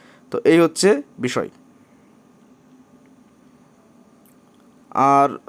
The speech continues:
বন্ধুরা, এই সার্কিটটা আমার ব্যক্তিগত কিন্তু একদিক থেকে খুব ভালো লাগছে। প্রথমে আসুন এটার প্রিন্ট কোয়ালিটি,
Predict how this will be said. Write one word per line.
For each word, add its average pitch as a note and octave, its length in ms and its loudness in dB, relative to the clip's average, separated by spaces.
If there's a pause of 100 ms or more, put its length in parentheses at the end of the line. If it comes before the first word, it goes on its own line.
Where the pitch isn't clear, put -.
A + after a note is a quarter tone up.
(160)
বন্ধুরা, G3+ 380 2 (240)
এই G3 140 2
সার্কিটটা G#3 540 -2
আমার G#3+ 160 0
ব্যক্তিগত F#3+ 480 0
কিন্তু F#3+ 380 0
একদিক E3+ 300 0
থেকে F#3 140 -6
খুব D3 80 -8
ভালো C#3 180 0
লাগছে। D3 340 0
প্রথমে F3 300 -2
আসুন F#3 280 0
এটার F3+ 540 0
প্রিন্ট F3 260 0
কোয়ালিটি, D#3 520 -2